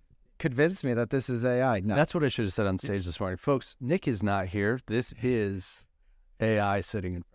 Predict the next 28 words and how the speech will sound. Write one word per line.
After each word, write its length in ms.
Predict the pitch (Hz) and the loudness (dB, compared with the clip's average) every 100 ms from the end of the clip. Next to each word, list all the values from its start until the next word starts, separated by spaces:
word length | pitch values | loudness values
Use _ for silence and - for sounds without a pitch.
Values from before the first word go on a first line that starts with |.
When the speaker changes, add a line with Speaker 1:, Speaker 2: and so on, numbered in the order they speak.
| - | 0
Speaker 2:
of 60 | |
Speaker 1:
You're 140 | 156 196 | 2 4
actually, 500 | 185 185 160 135 135 | 2 2 2 2 2
and 120 | 131 | 2
I, 220 | 120 117 | 2 2
I, 240 | 127 120 113 | 2 0 2
I'll 80 | 117 | 0
say 200 | 110 143 | 0 0
it 60 | 127 | 0
again, 300 | 117 104 98 | 0 0 0
you're 240 | 123 131 | 2 0
the 80 | 120 | 0
most 260 | 120 120 120 | 0 0 2
authentic 520 | 110 113 107 110 101 | 2 2 0 -2 -6
C 300 | - 110 104 | -4 -2 0
E 40 | |
O 100 | 107 | 2
right 220 | 104 92 | 2 0
now 180 | 104 104 98 | 0 0 -2
'cause 120 | 117 | -4
you 140 | 131 - | -4 2
are 260 | 147 185 | 4 6
willing 480 | 185 151 156 170 165 | 4 0 2 2 0
to 80 | 135 | -2
say 240 | - 143 | 0 0
things, 400 | 135 - 143 139 | 0 0 2 2
a 40 | 123 | 0
l-, 240 | 117 127 | 0 -2